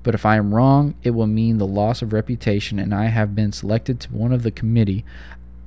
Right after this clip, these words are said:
I do not think it will be fair for you to give this medium that award unless I am permitted to go up to Boston and investigate her claims, and from what you tell me, I am certain that this medium is either the most wonderful in the world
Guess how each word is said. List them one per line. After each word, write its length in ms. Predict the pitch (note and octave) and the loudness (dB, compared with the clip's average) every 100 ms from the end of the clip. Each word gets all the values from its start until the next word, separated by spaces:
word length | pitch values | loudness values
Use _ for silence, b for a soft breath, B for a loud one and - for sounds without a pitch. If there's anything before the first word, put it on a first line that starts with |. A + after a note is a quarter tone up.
| - | -2
I 120 | A2 | 2
do 120 | A2+ A2 | 4 2
not 280 | A2 A2+ | 2 0
think 360 | - D3 E3+ - | -2 0 0 -2
it 80 | - | -2
will 120 | A#2+ | 0
be 120 | G#2 G#2 | 0 -2
fair 320 | - B2+ B2+ | 2 4 4
for 140 | - | 2
you 100 | B2+ | 0
to 100 | A#2+ | 0
give 180 | A#2 A2+ | 2 2
this 180 | A2+ A#2 | 0 0
medium 320 | A2+ A#2 A2 | 2 2 2
that 160 | G#2 G#2 | 2 2
award 400 | G#2+ B2+ C#3 B2+ | 2 4 4 4
unless 300 | A#2+ A2 - | 0 0 0
I 100 | G#2+ | 0
am 140 | G#2+ | 0
permitted 400 | - A2+ B2+ B2+ | 2 4 6 4
to 80 | - | 2
go 340 | A2 A#2+ B2+ C#3 | 4 6 6 4
up 120 | B2 - | -2 -2
to 80 | |
Boston 440 | G#2+ A2+ B2+ - B2+ | 0 2 2 0 0
and 120 | G#2 | 0
investigate 560 | G2+ A2+ - A#2+ A2+ - | 2 2 2 0 0 0
her 160 | A#2 | -2
claims, 560 | - - A#2+ B2+ C#3 - - | -2 2 2 4 0 -4 -6
and 200 | A2 G#2 | -4 -2
from 140 | G#2 | 0
what 220 | G#2+ B2+ B2+ | 2 2 0
you 100 | B2 | -2
tell 300 | - B2 B2+ | 0 0 2
me, 200 | B2+ C3 | 2 2
I 120 | A#2 | 2
am 160 | G2+ G2+ | 0 -2
certain 340 | - B2 A2+ | 2 2 2
that 160 | A#2 - | -2 -2
this 180 | A#2 A2 | -4 0
medium 540 | G#2+ B2 B2 B2+ C3+ | 2 4 4 4 2
is 160 | - A2 | -2 -2
either 220 | A2+ G#2+ | 0 2
the 120 | G2+ | 2
most 340 | G2+ G#2 G2+ - | 2 2 0 0
wonderful 520 | A2 C3 C#3 - C3+ | 2 4 4 2 2
in 40 | |
the 80 | B2+ | 4
world 440 | A#2 C#3 D3 E3 | 4 4 6 4